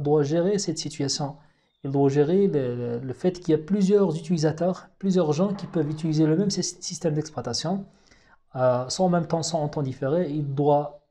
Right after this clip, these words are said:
euh, être capable de gérer l-, surtout les données, les, les données de chaque utilisateur. Il ne faut pas que les données de ce, cet utilisateur, euh, soient accessibles pour un autre uti-,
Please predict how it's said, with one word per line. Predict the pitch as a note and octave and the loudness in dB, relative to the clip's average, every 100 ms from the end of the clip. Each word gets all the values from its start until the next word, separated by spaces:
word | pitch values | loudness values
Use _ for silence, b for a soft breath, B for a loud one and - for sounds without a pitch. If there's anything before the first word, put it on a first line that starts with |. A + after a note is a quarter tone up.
| - | -12
euh, | C3+ C3+ | -8 -8
être | - - _ _ - | -10 -14 _ _ -8
capable | E3 D#3+ E3 F#3+ F#3 B B B _ - | -4 2 4 4 -2 B B B _ -12
de | B2+ C#3 | -2 0
gérer | C#3 E3 D#3 F3 | 2 2 4 2
l-, | D#3 C#3 C#3+ | 2 0 -2
surtout | - D#3 - G3+ | -4 -6 0 4
les | F3+ | 4
données, | F3+ F#3 F#3 C3 | 6 4 4 2
les, | C3+ C3+ | -4 -8
les | C3 C3 D3+ | -8 -4 -2
données | D#3+ E3 | 0 0
de | C#3+ | -2
chaque | E3+ D#3 | -6 -10
utilisateur. | - D3 C#3 B2+ D3 A#2 | -8 -4 -4 -2 -2 -4
Il | |
ne | |
faut | - | -8
pas | C3+ E3 | -8 -6
que | D#3+ | -2
les | D3+ C#3 | 0 2
données | D3 D3+ D3+ | 2 2 0
de | C3+ | 0
ce, | - C3+ B2 | -2 -4 -4
cet | - C3+ | -6 -8
utilisateur, | C#3 C3+ C3 C3 D3+ B2+ | -6 -2 0 2 2 2
euh, | A#2+ | -2
soient | B2 - C3 B2+ | -6 -8 -6 -6
accessibles | C#3 - C3 - D#3+ | -6 -6 -6 -4 -6
pour | D#3 D3+ C3 | -2 -2 0
un | |
autre | C#3 - A#2+ | -4 -4 -6
uti-, | A#2+ C3+ | -6 -6